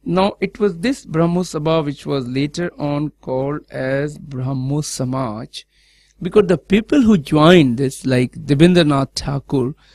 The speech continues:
the famous Rabindranath Thakur's father,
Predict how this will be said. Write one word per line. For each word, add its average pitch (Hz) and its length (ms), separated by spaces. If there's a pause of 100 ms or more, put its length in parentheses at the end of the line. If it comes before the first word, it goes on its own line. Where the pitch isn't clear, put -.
(440)
the 139 140
famous 139 640 (280)
Rabindranath 147 640
Thakur's 143 680
father, 131 520